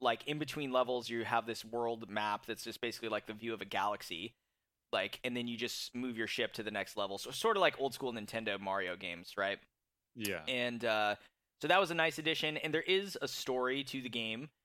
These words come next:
Speaker 1: uh, written by Colin Moriarty of Colin's Last Stand and Last Stand Media. So if you guys know that show. Um, so anyway, like, it's, it's a good story. It doesn't get in your way. It's not as, like, in your face as Twin Breaker was.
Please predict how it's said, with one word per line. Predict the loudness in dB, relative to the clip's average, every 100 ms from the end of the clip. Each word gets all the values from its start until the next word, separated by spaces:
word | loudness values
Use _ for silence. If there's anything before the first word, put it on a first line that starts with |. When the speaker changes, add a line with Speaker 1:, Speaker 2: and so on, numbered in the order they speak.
| _ _ _ _ 0
Speaker 1:
uh, | 2 2
written | 0 0 2
by | 4 6 6 4 2
Colin | 0 0 0
Moriarty | 0 4 4 4 0 0
of | -2 -6 _ -4
Colin's | -2 0
Last | -2 -2
Stand | -2 -4 -4 -6
and | -2
Last | -2 -2
Stand | -4 -4
Media. | -6 -2 -2 -2
So | -4 -4
if | -4
you | -2
guys | -2 -2 -8 -14 -10
know | -4 -2
that | -2
show. | 0 0 0 -2 -6
Um, | -2 -2 -2 -6 _ _
so | -2
anyway, | 0 2 2 0 2
like, | 2 0 -8 _ _
it's, | -4 -2 0
it's | 0 0
a |
good | 0 4 4 2
story. | 4 6 6
It | 4
doesn't | -2
get | -2 -2
in | 0
your | 0
way. | 2 2 2 0
It's | 0 4
not | 4 6
as, | 4
like, | 2 0 -2
in | -4
your | -4
face | 0 0 0 -2
as | -4 -4
Twin | -6 -2
Breaker | 0 0 -2
was. | 0 -2 -4